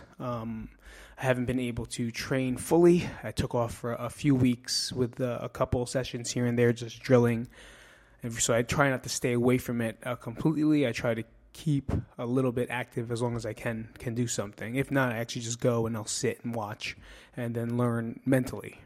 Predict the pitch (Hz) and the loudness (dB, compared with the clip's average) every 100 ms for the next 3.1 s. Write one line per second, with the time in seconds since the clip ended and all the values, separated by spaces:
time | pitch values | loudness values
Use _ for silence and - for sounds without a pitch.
0 | - 117 104 120 - _ - 151 156 104 | -10 -6 -4 -6 -10 _ 0 2 4 2
1 | 120 - - _ _ _ _ _ _ - | -6 -10 -16 _ _ _ _ _ _ -8
2 | - - 127 151 151 160 156 156 120 101 | -2 2 4 6 6 6 4 2 0 -2
3 | 120 | -4